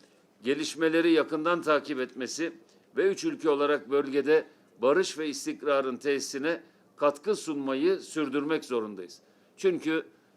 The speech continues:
Netanyahu, endişemiz odur ki Netanyahu ve hükümeti bu anlaşma imzalandıktan, rehineler kurtarıldıktan sonra tekrar bildikleri ezbere geri dönebilirler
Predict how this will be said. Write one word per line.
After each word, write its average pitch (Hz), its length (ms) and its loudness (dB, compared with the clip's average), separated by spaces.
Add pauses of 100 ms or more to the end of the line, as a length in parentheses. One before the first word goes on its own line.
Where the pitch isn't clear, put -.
Netanyahu, 156 840 2 (120)
endişemiz 156 580 -2
odur 156 320 -2
ki 160 200 -4
Netanyahu 151 640 0
ve 139 120 4
hükümeti 131 560 -6 (540)
bu 180 120 6
anlaşma 160 500 2
imzalandıktan, 139 880 0 (360)
rehineler 151 540 0
kurtarıldıktan 143 800 -2
sonra 139 460 -4 (340)
tekrar 180 600 4
bildikleri 160 580 0
ezbere 135 640 2
geri 147 320 2
dönebilirler 160 720 0